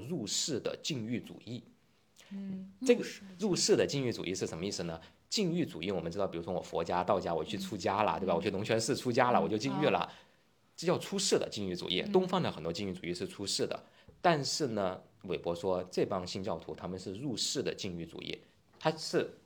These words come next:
Speaker 1: 入世，入世的意思是什么呢？
Speaker 2: 在家修行。
Speaker 1: 不是，呃，不，对，在工作当中修行。
Speaker 2: 嗯。
Speaker 1: 我就做我的这份工作，我就做，做好我的这个工作，这叫入世。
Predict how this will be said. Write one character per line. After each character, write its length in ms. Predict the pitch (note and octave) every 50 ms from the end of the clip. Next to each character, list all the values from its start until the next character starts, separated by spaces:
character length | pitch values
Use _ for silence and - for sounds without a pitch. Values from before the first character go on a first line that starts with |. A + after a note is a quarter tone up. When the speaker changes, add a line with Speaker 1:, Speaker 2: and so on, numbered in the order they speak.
| _ -
Speaker 1:
入 180 | - G#3 A3 E3+
世， 260 | - - G3+ D3+ - -
入 100 | E3+ E3+
世 60 | E3
的 100 | D#3+ A#3+
意 60 | -
思 60 | -
是 40 | A#2
什 60 | G3+
么 60 | B3 G#3
呢？ 60 | F3
Speaker 2:
在 60 | E3+
家 100 | A#3 A#3+
修 200 | A#3 A3+ G#3+ G#3
行。 180 | G3+ G3+ F#3 C#3+ D3+ - -
Speaker 1:
不 80 | - A#2
是， 80 | B2 A#2 F#2
呃， 80 | G2
不， 120 | G#2 G2+ G2 F#2 F#2+ F#2 -
对， 160 | - A#2 F2+ - - -
在 80 | - E3
工 200 | - - E3+ F3
作 120 | F3+ F3
当 120 | G#2+ G2+ F#2
中 100 | F2+ F2
修 140 | - F#2 E2+
行。 120 | - - - -
Speaker 2:
嗯。 100 | - -
Speaker 1:
我 80 | F2+ F2+
就 100 | G2 A#2
做 120 | A#2+ E3+
我 100 | A2+ F#2
的 80 | E2 D#2
这 80 | E2 G#2
份 160 | - F#2+ F2
工 140 | F2+ F2+ F2
作， 160 | F#2+ F2+ - -
我 60 | - F2
就 100 | F#2 F2+
做， 180 | - A2 F#2+
做 160 | - - A#2
好 120 | E2+ E2 D2+
我 60 | C#2
的 80 | D2 D#2+
这 140 | D#2+ G2
个 80 | F2 D#2+
工 160 | E2 E2+ E2
作， 80 | E2 E2
这 80 | G2
叫 120 | - G#2 F#2+
入 140 | G2 G#2+ F#2
世。 240 | E2 - - F#2